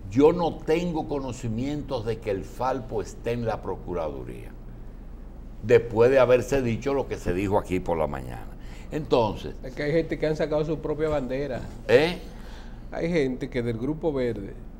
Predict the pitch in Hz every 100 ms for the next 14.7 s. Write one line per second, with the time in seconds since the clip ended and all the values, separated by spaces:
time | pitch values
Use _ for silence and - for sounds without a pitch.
0 | - - - - - - - - - 131
1 | 123 135 139 143 143 127 139 135 147 131
2 | 123 139 139 107 104 101 117 123 117 120
3 | 135 113 117 117 107 104 - 113 113 -
4 | - - - - - 113 117 135 147 143
5 | 120 104 104 92 - 90 90 87 90 87
6 | 87 80 69 - - - - - - 113
7 | 127 - 123 117 113 101 107 110 113 113
8 | 110 95 95 110 117 101 85 87 95 92
9 | 87 90 110 117 117 101 95 - 110 113
10 | 113 107 101 82 - 101 110 113 98 95
11 | 98 110 95 113 110 117 107 98 - 117
12 | 117 113 - 101 95 - - - - -
13 | - - 107 - 110 117 123 117 117 120
14 | 110 92 - 101 113 98 73